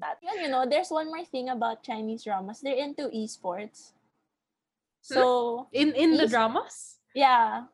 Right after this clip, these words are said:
Speaker 1: Like, the, the theme is esports themselves. Um, like, for
Speaker 2: Oh.
Speaker 1: example, Love O two O, that's esports.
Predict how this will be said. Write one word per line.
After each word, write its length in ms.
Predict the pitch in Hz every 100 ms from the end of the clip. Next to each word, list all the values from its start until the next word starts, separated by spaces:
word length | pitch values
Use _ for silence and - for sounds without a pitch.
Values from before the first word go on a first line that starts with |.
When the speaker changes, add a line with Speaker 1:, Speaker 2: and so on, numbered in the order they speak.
| _
Speaker 1:
Like, 240 | - 285 277
the, 400 | 294 294 277 240 233 226
the 100 | 339
theme 400 | - 269 277 254
is 300 | 269 269 -
esports 680 | 240 240 - 220 214 214 -
themselves. 800 | 220 208 - 180 185 269 269 - _ _ _ _ _ _ -
Um, 320 | 233 247 240
like, 220 | 285 277
for 60 | 320
Speaker 2:
Oh. 40 |
Speaker 1:
example, 380 | 330 302 269 262
Love 240 | 254 262 226
O 140 | 262
two 160 | 262 262
O, 240 | 220 214
that's 240 | 220 226 -
esports. 800 | 226 226 - 190 196 214 - _